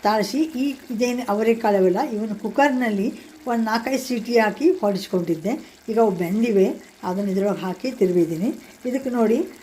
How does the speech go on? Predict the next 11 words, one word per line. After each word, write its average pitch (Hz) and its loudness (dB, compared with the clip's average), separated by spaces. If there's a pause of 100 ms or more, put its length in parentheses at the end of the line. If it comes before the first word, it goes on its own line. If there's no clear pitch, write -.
(120)
ಆ, 202 -2 (260)
ಇದು, 208 4 (180)
ಆ, 202 0 (500)
ಹಸಿಮೆಣಸಿನ್ಕಾಯಿ 247 -4
ಹಾಕಿದ್ದೀನಿ. 208 0 (300)
ಅದ್ರ 233 -2
ಕಲಿ-, 247 0
ಕಲರಿಗೋಸ್ಕರ 254 0
ಅಂಥೇಳಿ 233 0
ಒಂದು 254 -2
ಸ್ವಲ್ಪ 247 -2